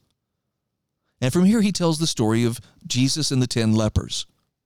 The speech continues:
So Jesus is traveling along the border of Samaria, uh, Samaria, rather, in Galilee,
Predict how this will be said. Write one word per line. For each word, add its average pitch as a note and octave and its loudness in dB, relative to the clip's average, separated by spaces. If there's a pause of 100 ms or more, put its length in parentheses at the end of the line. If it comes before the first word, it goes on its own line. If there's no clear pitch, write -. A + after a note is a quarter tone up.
(1700)
So G#2 -2
Jesus F#3 -2
is E3 -4
traveling D#3+ 2
along C#3 2
the C3 0
border B2+ 4
of C3 0
Samaria, A#2+ 0
uh, A#2 0
Samaria, C3+ 2
rather, A#2+ 2
in A#2 2
Galilee, A#2 0